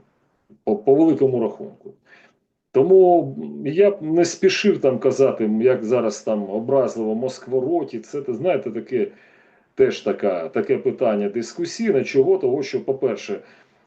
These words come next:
е, коріння самої сучасної російської мови, воно лежить, напе-, до прикладу, в,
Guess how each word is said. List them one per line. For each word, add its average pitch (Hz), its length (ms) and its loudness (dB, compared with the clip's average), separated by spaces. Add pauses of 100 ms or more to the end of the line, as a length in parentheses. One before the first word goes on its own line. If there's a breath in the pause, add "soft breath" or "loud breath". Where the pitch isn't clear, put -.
(120)
е, 123 140 0
коріння 165 640 0
самої 143 480 -2
сучасної 131 760 -8
російської 131 640 -6
мови, 202 300 0
воно 143 260 -2
лежить, 170 380 -4
напе-, 131 320 -2
до 123 120 -2
прикладу, 147 480 -6
в, 127 180 -8